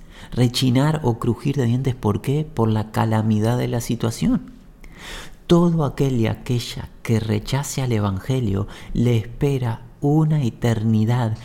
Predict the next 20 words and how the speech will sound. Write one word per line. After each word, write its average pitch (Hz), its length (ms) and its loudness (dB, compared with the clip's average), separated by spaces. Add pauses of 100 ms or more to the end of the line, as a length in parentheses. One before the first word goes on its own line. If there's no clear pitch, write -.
(240)
excluidos 139 1200 2
de 113 400 0
la 123 220 0
gloriosa 120 1000 0
presencia 120 720 0 (240)
del 110 400 2
Salvador, 107 840 0 (300)
excluidos 135 840 0
de 113 100 4
la 104 180 0
bondad 101 640 0
del 127 200 -2
Salvador, 110 640 -2 (240)
de 104 180 0
la 101 200 -2
gracia 120 480 -2
del 120 80 -2
Salvador. 117 560 0 (800)
Les 117 340 0
espera 117 840 -4